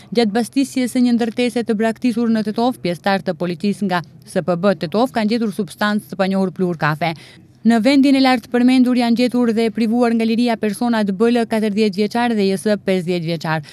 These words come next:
të dy nga Tetova, të cilët janë mbajtur në stacionin policor të Tetovës për procedura të mëtejme dhe të pasoj një parashtresë përkatëse. Më tre gusht dy mijë e njëzet, në orën shtatëmbëdhjetë, në S P B Tetov, personi A B,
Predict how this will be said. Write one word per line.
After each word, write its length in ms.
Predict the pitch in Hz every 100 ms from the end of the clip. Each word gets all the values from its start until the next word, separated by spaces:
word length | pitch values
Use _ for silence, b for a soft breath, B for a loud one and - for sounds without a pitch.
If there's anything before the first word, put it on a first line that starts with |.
| B
të 160 | - 226
dy 160 | 220
nga 160 | 214 185
Tetova, 480 | 170 156 160 156 170
të 80 | 220
cilët 240 | 226 196 185
janë 80 |
mbajtur 400 | 180 185 214 269
në 80 | 220
stacionin 480 | 165 165 196 185 165
policor 480 | 175 170 165 175 160
të 140 | 170
Tetovës 400 | 160 196 226 233
për 160 | - 175
procedura 480 | 180 185 175 170 165 156
të 80 |
mëtejme 480 | 160 156 156 151 160 151 B B
dhe 80 | 202
të 160 | 208 196
pasoj 380 | 180 165 226 233 - -
një 160 | 190 202
parashtresë 540 | 202 196 160 156 151
përkatëse. 500 | 160 151 135 147 175 - - - - - - B B
Më 100 | 220 220
tre 100 | 247
gusht 180 | 226 247
dy 120 | 202 240
mijë 100 | 233
e 60 |
njëzet, 300 | 233 226 233
në 60 | 233
orën 180 | 226 226
shtatëmbëdhjetë, 720 | - 226 226 220 214 254 180
në 80 | 170
S 140 | 160 180
P 140 | 180
B 160 | 175 165
Tetov, 400 | 180 208 233 -
personi 420 | 175 156 196 180
A 140 | 170
B, 160 | 160